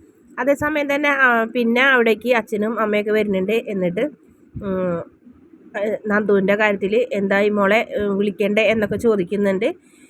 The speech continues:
പെട്ടെന്ന് തന്നെയാണ് ആദർശേട്ടൻ ഇപ്പോൾ വരും, ആദർശേട്ടൻ വന്നിട്ട് എന്തെങ്കിലും തീരുമാനിക്കാമെന്ന് നവിയോട് പറഞ്ഞിട്ടുണ്ടായിരുന്നു. ആ സമയത്ത് വണ്ടിയുടെ സൗണ്ട് കേട്ടപ്പോൾ അച്ഛനും അമ്മയൊക്കെ എഴുന്നേൽക്കുന്നുണ്ട്. "ആ, മോൻ വന്നല്ലോ" എന്ന് പറയും. അങ്ങനെ, ഏ, ആദർശേട്ടൻ ഇപ്പോൾ വന്ന് സത്യങ്ങളൊക്കെ പറയുമോ എന്നിങ്ങനെ നവ്യ ചോദിക്കുമ്പോൾ ന-,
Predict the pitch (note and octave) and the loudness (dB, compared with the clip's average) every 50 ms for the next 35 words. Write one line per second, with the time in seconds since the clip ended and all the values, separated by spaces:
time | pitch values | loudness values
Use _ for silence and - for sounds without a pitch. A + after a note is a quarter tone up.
0 | - _ - D#4 D4+ D#4+ E4 E4+ D#4 C#4+ C4+ C#4 C#4+ C#4 B3 A3+ G#3 G#3+ G#3 - | -20 _ -6 -4 -2 0 0 2 2 2 4 2 4 4 4 4 4 2 -2 0
1 | A3 G3+ G3 G#3+ A#3 A#3 A#3 A3 G#3+ A3 A3 G#3 G#3 A3 G#3 G3+ G3 G3 F#3 - | -2 -2 0 0 -2 0 0 0 -2 -2 0 0 0 2 2 2 0 0 -2 -2
2 | F#3+ F3+ F3+ F#3+ G#3 G#3+ G#3+ F#3+ F#3 - G3+ G3+ F#3+ F3+ F3+ F3+ F#3+ A3+ A3+ G#3+ | -2 -2 -2 -2 -2 -2 -2 -2 -2 -2 -2 0 0 -2 -2 -2 -4 -4 -4 -2
3 | G3+ G3 F#3+ F#3+ F3+ F3+ F3+ F3 F3 G3 A3 G#3+ G#3+ G3+ F3+ F3 F3+ F3+ G#3 G3+ | -2 -2 -2 -2 -2 -2 -2 -2 -2 -2 -2 -2 -2 0 0 0 0 2 0 0
4 | G3+ F#3+ - - F#3+ G3 G3 F3+ E3+ E3+ F3+ A3+ B3 A3+ G3+ F#3+ G#3 G3+ G3 F#3 | 0 0 -2 -2 -2 0 2 2 2 2 2 2 2 2 2 0 0 -2 -2 -2
5 | E3+ F#3 G#3+ A3 G#3+ G3 F3 F3 F3+ F3+ F#3 F3+ A3+ G3 F3+ F3+ F#3+ F#3+ F#3 F#3+ | -2 0 0 0 0 0 0 0 -2 -2 -2 -2 -2 -2 0 0 0 0 -2 -4
6 | F3 G3+ B3 C#4+ - A3 G3+ G3 F#3+ F#3 F#3+ F#3 - G#3+ G#3 G3 F#3+ F#3 F3 F#3+ | -4 -4 -6 -6 -4 -4 -4 -4 -2 -2 -4 -4 -4 -2 -2 -2 -2 -4 -6 -6
7 | F#3 F#3+ F#3+ F#3 F#3 F3 E3+ F3 F3 E3+ F3 G3 A3+ A3 G#3 G3 F#3+ G3 G3+ G3 | -6 -4 0 0 0 0 0 0 0 -2 0 0 -2 0 0 0 0 2 2 2
8 | F#3+ G3 G3 G3 F#3 E3+ F3 E3 - - - - - _ _ _ - - _ _ | 2 0 -2 -2 0 -2 -2 -4 -8 -12 -18 -20 -20 _ _ _ -20 -20 _ _
9 | - - _ - - - _ - - - C#4+ D4 D4+ C#4 C#4 C#4+ D4+ - A#3+ B3 | -20 -20 _ -20 -20 -20 _ -20 -12 -6 -2 0 2 2 2 2 0 0 -2 -4
10 | B3 A#3+ G3 G#3 A3 A3 A3 G#3+ G#3+ A3 G#3+ G#3+ A#3+ B3 A#3+ A#3 A#3 A#3+ A#3+ A3+ | -4 0 2 2 2 2 2 -2 0 -2 0 0 0 -2 -2 0 -2 0 -2 -2
11 | A3+ A#3+ A3+ A#3 A3+ G3+ G3+ G3+ G3+ A3+ A3+ - A3+ G#3 G3 F3+ G3+ A3+ A3+ G#3 | -2 -2 -4 -2 -2 -2 -2 -2 -2 -2 -2 -2 -2 0 0 2 2 2 2 2
12 | G3 - G#3+ G#3 G#3+ G#3+ G#3+ G#3+ G#3 G#3 G#3+ G#3 G#3 G3 F#3+ F#3 F3 A#3 G#3+ G#3+ | 0 0 -2 -2 -2 -2 -2 0 0 2 2 2 2 2 0 0 0 0 -2 -2
13 | A3+ G3 F3+ F3 F#3+ G#3 G3+ F#3+ G3+ E3+ | -2 -2 -2 0 0 -2 -2 -4 -8 -10